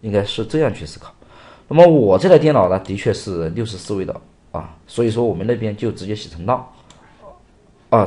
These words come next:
当然，呃，这是对应的C源描述啊，呃，都是写成接了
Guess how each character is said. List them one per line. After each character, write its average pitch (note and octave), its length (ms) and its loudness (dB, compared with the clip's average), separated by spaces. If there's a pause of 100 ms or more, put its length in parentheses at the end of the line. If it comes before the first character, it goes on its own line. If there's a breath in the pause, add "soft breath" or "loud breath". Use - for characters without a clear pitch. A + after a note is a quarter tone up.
当 D3 100 4
然， D3 160 -2 (600 loud breath)
呃， A2 100 4 (220)
这 F3+ 100 2
是 D#3 100 -2 (120)
对 F3+ 140 0
应 E3 60 0
的 C#3+ 80 2
C - 160 -2
源 A#2+ 160 0
描 A2 220 -4
述 B2+ 160 -4
啊， G#2 200 -2 (100)
呃， A2+ 100 -2
都 G3+ 260 2
是 B3+ 140 -4
写 - 140 -8
成 F2 140 -12
接 F#2 140 -4
了 F2+ 160 -6